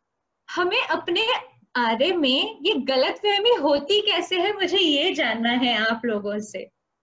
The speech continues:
मैंने कहा, "क्या हम में से कभी किसी ने कोई पाप नहीं किया?" अगर हम अपने पापों की लिस्ट बनाने बैठे तो शायद बहुत बड़ी फहरिस्त बन सकती है, लेकिन फिर भी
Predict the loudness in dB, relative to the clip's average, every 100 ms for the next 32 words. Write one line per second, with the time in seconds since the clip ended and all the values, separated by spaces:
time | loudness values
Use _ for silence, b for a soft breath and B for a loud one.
0 | _ -2 -2 -2 0 0 0 0 0 -2
1 | -2 -4 -2 0 2 0 -2 -4 0 0
2 | 0 0 0 0 0 0 -2 -2 -4 -8
3 | -20 _ _ _ _ _ _ _ _ _
4 | _ _ _ _ _ _ _ _ _ _
5 | -2 0 2 2 0 0 0 0 -2 -2
6 | -2 0 0 0 -4 -6 -4 0 0 0
7 | -4 -4 -6 -6 -6 -4 -4 -4 -8 -10
8 | -4 -4 -2 -2 -2 -4 -8 -4 -2 -2
9 | -4 -20 -18 -4 -2 -2 -4 -10 -14 _
10 | -20 -20 -20 _ _ _ _ _ _ -8
11 | -6 -4 -6 -4 -2 0 0 0 0 -2